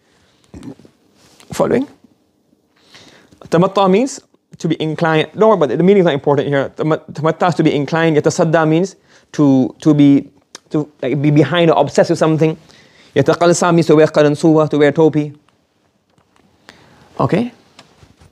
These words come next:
And he's saying here, the same issue will happen again. ولفظ الواحدة المؤنثة في الخطاب. Meaning the مخاطبة.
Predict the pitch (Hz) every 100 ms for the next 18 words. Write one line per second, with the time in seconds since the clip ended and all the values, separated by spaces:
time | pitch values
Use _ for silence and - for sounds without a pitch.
0 | _ _ _ - - - 151 185 180 156
1 | 160 - _ 156 240 220 185 170 147 143
2 | 143 127 117 110 _ _ _ 143 156 190
3 | 254 202 165 196 185 147 170 190 180 180
4 | 175 170 170 151 147 - 160 151 147 165
5 | 202 190 156 147 - 151 143 127 160 170
6 | 151 147 151 139 180 156 185